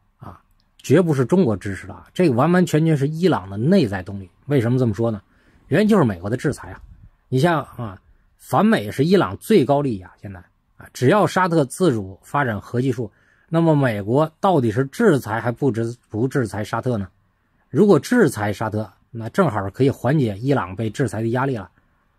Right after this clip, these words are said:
对吧？啊，而且还会与啊，这个沙特、美国和沙特翻脸，而沙特会和伊朗走近呢，对吧？两个双方都是被制裁的。那你如果不制裁沙特呢？那意味着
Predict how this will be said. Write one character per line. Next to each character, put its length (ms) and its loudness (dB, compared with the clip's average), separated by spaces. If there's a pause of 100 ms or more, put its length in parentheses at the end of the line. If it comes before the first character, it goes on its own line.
(120)
对 60 -12
吧？ 160 -4 (400)
啊， 160 -20
而 180 2
且 120 2
还 220 -2
会 160 4
与 220 -2 (200)
啊， 260 -20 (520)
这 120 -10
个 220 -14
沙 200 -2
特、 160 2
美 220 -2
国 140 2
和 100 2
沙 160 0
特 120 4
翻 180 0
脸， 140 -2
而 240 -2 (200)
沙 260 -2
特 220 6
会 240 2
和 340 -2 (100)
伊 180 0
朗 240 0
走 220 -14
近 220 -6
呢， 120 -10 (160)
对 60 -18
吧？ 140 -16
两 220 -6
个 120 -4
双 220 0
方 140 0
都 140 0
是 100 -2
被 120 2
制 180 -4
裁 180 -10
的。 60 -20 (2250)
那 80 0
你 120 8
如 180 6
果 100 6
不 300 0
制 160 4
裁 180 -2
沙 160 -2
特 160 0
呢？ 140 -6 (540)
那 60 -2
意 260 2
味 160 4
着 120 -2